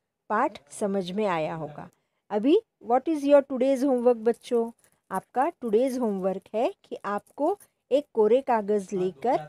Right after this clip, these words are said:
ये अलग-अलग प्रकार के छाप निकालना है और उसमें वैसे ही भाव देना है जैसे आपको पाठ में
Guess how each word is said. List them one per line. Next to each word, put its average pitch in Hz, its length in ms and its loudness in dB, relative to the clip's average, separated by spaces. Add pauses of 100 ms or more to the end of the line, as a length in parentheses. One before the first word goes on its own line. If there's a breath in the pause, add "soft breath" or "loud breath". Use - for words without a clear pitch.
(160)
ये 254 300 2 (540)
अलग-अलग 254 580 2 (140)
प्रकार 208 400 -4
के 320 300 -14 (140)
छाप 254 360 -6
निकालना 254 560 0
है 302 240 -2 (380)
और 269 240 2 (220)
उसमें 240 520 -6 (300)
वैसे 196 320 -2
ही 254 180 -2
भाव 208 360 0
देना 196 320 0
है 254 220 -6
जैसे 202 360 -2
आपको 220 360 -2
पाठ 175 400 -4
में 269 220 -4